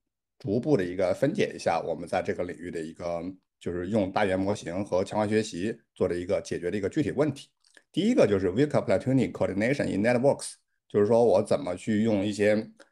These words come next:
啊，优化或者是动态规划或者强化学习的方法来做这个车辆队列的一个协同。第二个小的，呃，一个点是在这个 bottleneck con-，呃，decongestion，就是一个在高速路口的一个瓶颈处，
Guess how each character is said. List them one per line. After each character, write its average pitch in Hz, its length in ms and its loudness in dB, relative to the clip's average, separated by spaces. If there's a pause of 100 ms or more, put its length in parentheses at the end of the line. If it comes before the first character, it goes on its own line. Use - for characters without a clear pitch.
(120)
啊， 87 120 0
优 120 140 4
化 160 220 0
或 - 120 0
者 90 140 0
是 92 100 -4
动 110 140 -2
态 110 80 2
规 123 140 4
划 139 200 2
或 - 80 -14
者 98 60 -6
强 - 140 -6
化 110 40 -2
学 110 80 -2
习 117 60 0
的 110 60 -2
方 143 280 0
法 - 260 -6 (120)
来 92 200 -2
做 98 220 2
这 95 80 -2
个 92 140 -6
车 - 140 0
辆 110 180 0
队 127 100 2
列 101 140 2
的 98 60 -8
一 - 20 -10
个 92 80 -10
协 110 160 -2
同。 87 320 -8 (1000)
第 - 80 4
二 202 180 8
个 98 140 4
小 80 180 2
的， 85 440 0
呃， 87 260 0
一 - 100 -14
个 110 120 -2
点 - 300 0
是 98 200 -2
在 - 180 2
这 90 120 -2
个 85 180 -4
bottleneck 120 440 2 (400)
con-， - 220 -4
呃， 95 140 2
decongestion， 107 640 -2
就 - 140 -4
是 104 80 -2
一 104 40 -2
个 101 120 2
在 107 240 2
高 135 220 2
速 160 160 -2
路 143 140 4
口 101 180 -2
的 90 80 -8
一 - 20 -18
个 - 80 -6
瓶 - 180 -2
颈 143 180 -2
处， - 320 -4